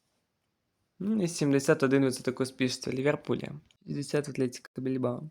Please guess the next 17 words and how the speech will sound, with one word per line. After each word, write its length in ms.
Сім 280
два 120
пасивом, 540
сімнадцять 420
чотирнадцять 500
по 80
винесенню 480
м'яча, 360
п'ять 240
два 200
за 140
перехопленнями, 880
вісім 400
десять 260
фоли 340
і 40
одна 160